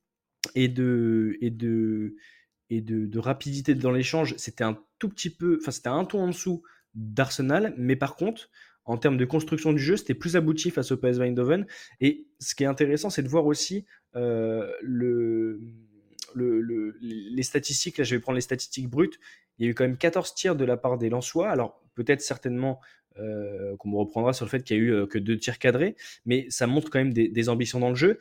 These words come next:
Alors que sur Arsenal, le match Arsenal, on sentait que c'était une sur-,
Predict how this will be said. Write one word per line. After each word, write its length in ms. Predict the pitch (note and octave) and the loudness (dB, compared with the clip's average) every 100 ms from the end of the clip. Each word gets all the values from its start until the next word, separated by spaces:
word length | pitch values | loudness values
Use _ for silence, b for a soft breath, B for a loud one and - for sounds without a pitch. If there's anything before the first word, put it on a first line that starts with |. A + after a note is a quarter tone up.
| B - | B -6
Alors 200 | A2+ A#2+ | -4 -2
que 80 | C3 | -2
sur 240 | - C#3 | 0 0
Arsenal, 480 | C3+ - C#3+ D3 G3 | 0 -4 -4 -2 0
le 80 | C3 | 0
match 180 | B2+ | -2
Arsenal, 420 | B2+ - B2+ E3+ F#3 B B | -4 -4 -2 -2 -2 B B
on 140 | C3+ | -2
sentait 500 | C3 D#3+ D#3 F#3+ A#3 | 0 0 0 0 0
que 380 | - D3 E3 - - - | 0 2 4 2 -6 -16
c'était 240 | - B2 | -8 -2
une 120 | C3+ | 0
sur-, 380 | C3 - F#3+ - | 0 -2 -2 -4